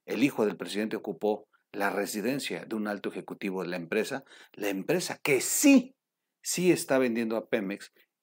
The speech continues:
y que sí corresponden los contratos al periodo en el que vivió el hijo ahí, aunque el pre-, al, aunque el dueño de la empre-, de la vivienda diga estúpidamente, absurdamente, que no sabía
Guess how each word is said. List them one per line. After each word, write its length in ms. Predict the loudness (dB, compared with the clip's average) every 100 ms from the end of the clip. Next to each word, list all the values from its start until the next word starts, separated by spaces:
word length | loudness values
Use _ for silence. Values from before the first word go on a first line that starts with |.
| -4
y 140 | -2
que 160 | 2 0
sí 300 | 2 0 0
corresponden 880 | -2 -4 -4 0 2 4 2 -2 -10 _ _ _
los 200 | -6 -2
contratos 680 | 0 2 2 2 -2 -4 2
al 260 | 2 2 2
periodo 380 | 0 2 2
en 100 | 0
el 120 | 0 -4
que 100 | -4
vivió 400 | -2 -2 -2 -2
el 160 | -6
hijo 200 | -4 0
ahí, 240 | 2 2 -2 -18 _ _ _ 8
aunque 500 | 10 10 6 4 2
el 160 | 2
pre-, 260 | 0 0 2
al, 160 | 2 2
aunque 300 | 4 2 4
el 100 | 8
dueño 340 | 12 12 12 4
de 120 | 2
la 100 | 0
empre-, 240 | 0 0
de 120 | 0 0
la 120 | 0
vivienda 600 | 4 6 6 4 0 -8 _ _ _ _ _ _ _ _ _ _
diga 920 | -8 -4 2 4 6 4 2 0 -4 -10
estúpidamente, 880 | -12 -6 -2 2 2 2 -2 -4 -6
absurdamente, 1000 | 2 10 10 10 6 2 0 -2 -6 -8 _ _ _ _ _ _ -4
que 300 | -2 0 -2
no 880 | -2 0 0 -2 -2 -2 -2 -2
sabía 640 | -2 -2 0 0 -2 -4